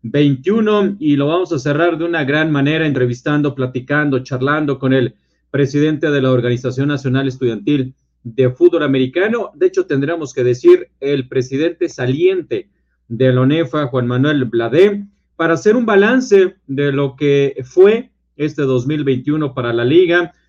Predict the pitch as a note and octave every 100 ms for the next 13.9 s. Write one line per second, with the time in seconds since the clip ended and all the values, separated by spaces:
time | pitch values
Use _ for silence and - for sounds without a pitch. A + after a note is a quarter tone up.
0 | _ - B2+ C3 D#3 D3 D3+ C#3+ D3 C#3+
1 | D#3+ D3 C3 B2+ A2+ C3 G#3 A3+ - C3
2 | B2+ D3 D3+ D#3+ - - C#3+ B2+ - _
3 | _ A#2+ B2+ B2+ B2+ B2 A#2 C3 B2+ A#2+
4 | B2+ C#3 D3+ C3+ B2+ A#2 C3 F3+ A3 -
5 | _ _ G3+ F#3+ G3 F#3 F3 E3+ E3 D#3+
6 | C3+ B2 B2 B2+ D3+ D#3 - D#3 C#3+ _
7 | _ _ C#3 C#3 C3 B2 C#3 B2+ C#3 B2
8 | A#2 B2+ B2+ C#3 C#3+ C3+ C#3 B2+ C3 B2
9 | C#3+ C#3+ C#3+ B2+ C3 B2+ B2 C3 C3+ C3
10 | - _ _ B2 B2 A#2+ A2+ D3+ D3 C3+
11 | C3 A#2+ A#2 C3+ C3+ C3 B2+ A2+ C3+ D#3
12 | C#3+ _ _ B2+ C3 B2+ C3+ B2+ D3 D#3+
13 | B2+ C3 C#3 - D#3+ D#3 D3 B2+